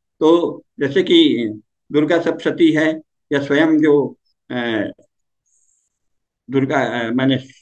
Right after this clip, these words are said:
श्रीमद् देवी भागवत पुराण है, तो वहां देवी को ही बताया गया है कि ये सब देवों की, सभी देवता इनसे ही निकले हैं। और जो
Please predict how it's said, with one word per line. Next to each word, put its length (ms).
श्रीमद् 340
देवी 240
भागवत 440
पुराण 260
है, 140
तो 400
वहां 240
देवी 280
को 160
ही 120
बताया 340
गया 220
है 100
कि 180
ये 60
सब 120
देवों 360
की, 260
सभी 480
देवता 320
इनसे 300
ही 100
निकले 280
हैं। 220
और 280
जो 360